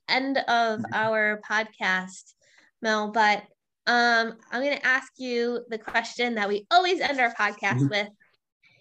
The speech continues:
Speaker 1: So if you could pick only one, just one, <laughs>
Speaker 2: Mm-hmm.
Speaker 1: one piece of advice for a chiropractic student,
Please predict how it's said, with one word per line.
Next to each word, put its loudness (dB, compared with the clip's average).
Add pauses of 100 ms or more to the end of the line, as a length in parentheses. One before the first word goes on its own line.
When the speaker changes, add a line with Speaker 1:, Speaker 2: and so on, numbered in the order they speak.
(360)
Speaker 1:
So 4
if -2
you 2
could 2
pick 0
only 0
one, -2 (580)
just 0
one, 6 (140)
<laughs> 4
Speaker 2:
Mm-hmm. 2 (760)
Speaker 1:
one 4
piece -2
of 2
advice 0
for -4
a -4
chiropractic -4
student, -2